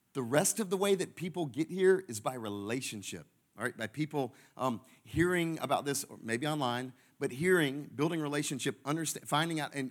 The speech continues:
and coming and taking, um, taking a risk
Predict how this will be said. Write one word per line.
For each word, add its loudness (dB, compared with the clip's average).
and -6
coming -4
and -2
taking, -4
um, -14
taking -2
a -2
risk -4